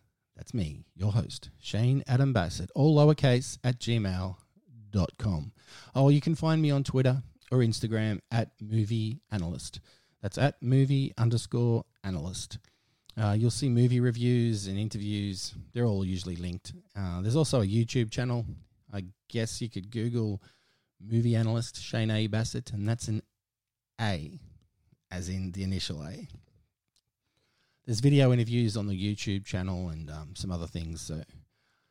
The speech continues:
you never know. If you're interested in Mickey Rourke or just movies in general, Google my name. You'll find me. Have your say. All you Mickey Rourke fans, I wanna hear from you, but be nice, please. Next time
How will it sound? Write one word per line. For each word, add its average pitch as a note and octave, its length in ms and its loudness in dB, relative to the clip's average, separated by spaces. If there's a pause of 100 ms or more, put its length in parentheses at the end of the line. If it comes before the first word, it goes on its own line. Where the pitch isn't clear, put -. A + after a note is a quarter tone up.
(680)
you C3+ 120 -2
never D#3+ 200 2
know. E3+ 340 2 (600)
If - 140 -14
you're C3+ 160 2
interested D#3 420 0
in D3+ 120 2
Mickey D3+ 200 0
Rourke D3+ 300 2
or G#2+ 180 4
just A#2 220 -4
movies B2 340 2
in A2 100 0
general, A#2+ 380 0
Google A#2+ 380 2
my B2 180 4
name. D#2+ 320 0 (260)
You'll F#2 220 -2
find F2+ 300 0
me. D#2 120 -8 (920)
Have C3 220 6
your B2+ 200 6
say. F#2 380 -2 (880)
All C#3 220 4
you D3+ 140 6
Mickey C#3+ 220 2
Rourke B2+ 240 2
fans, A#2 340 0
I G2+ 80 0
wanna G#2 220 0
hear G#2 200 0
from F#2 180 -4
you, F2+ 140 -2
but F#2+ 260 -4
be G2+ 140 0
nice, F#2 760 -2
please. - 720 -10 (460)
Next E3 200 4
time G#2+ 480 2